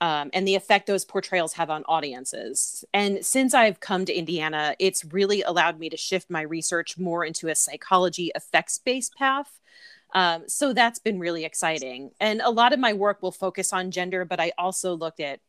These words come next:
you know, race, nationality, instances of athlete activism, and really, you know, how do these portrayals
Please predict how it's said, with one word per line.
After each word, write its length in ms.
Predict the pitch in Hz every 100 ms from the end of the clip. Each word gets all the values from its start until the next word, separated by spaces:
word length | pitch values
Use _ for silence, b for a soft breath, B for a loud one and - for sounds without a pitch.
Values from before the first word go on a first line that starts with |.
| _
you 120 | 160
know, 120 | 139 143
race, 340 | 214 226 214
nationality, 920 | 190 165 - 180 175 175 165 160 156 -
instances 500 | 180 - 185 175 160
of 140 | 151 143
athlete 360 | 151 165 151 -
activism, 720 | 147 160 147 151 165 156 156
and 220 | 233 226 202
really, 420 | 320 311 240 208 b b b b b -
you 120 | 220
know, 180 | 220 -
how 280 | - 240 262
do 380 | 233 240 226 208
these 240 | 180 190
portrayals 680 | - 190 - 196 185 180